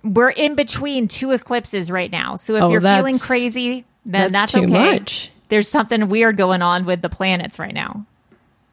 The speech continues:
Speaker 2: Oh, what time is the lunar eclipse?
Speaker 1: Yeah, I don't understand lunar
Speaker 2: <laughs>
Speaker 1: eclipses, solar eclipses.
Speaker 2: Lunar would be where the sun is in front of the moon. Where the moon,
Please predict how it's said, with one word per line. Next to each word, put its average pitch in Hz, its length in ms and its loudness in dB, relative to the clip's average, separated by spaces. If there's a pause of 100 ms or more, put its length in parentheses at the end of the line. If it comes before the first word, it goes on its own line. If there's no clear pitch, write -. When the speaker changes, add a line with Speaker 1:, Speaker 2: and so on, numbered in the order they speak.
(120)
Speaker 2:
Oh, 226 520 4
what 233 260 2
time 370 340 4
is 208 180 4
the 170 160 6
lunar 208 680 4
eclipse? - 1160 -6
Speaker 1:
Yeah, 185 180 0
I 170 140 2
don't 214 180 4
understand 170 880 0 (120)
lunar 175 520 2 (140)
Speaker 2:
<laughs> - 140 -10
Speaker 1:
eclipses, 175 840 0 (160)
solar 175 380 4
eclipses. 170 760 -2
Speaker 2:
Lunar 330 320 2
would 226 200 2
be 220 160 4
where 190 160 6
the 170 180 0
sun 277 1000 0 (120)
is 170 220 0
in 165 240 2
front 220 760 -2 (200)
of 254 360 2 (200)
the 202 280 2
moon. - 720 2 (720)
Where 185 140 0
the 165 100 2
moon, 277 800 4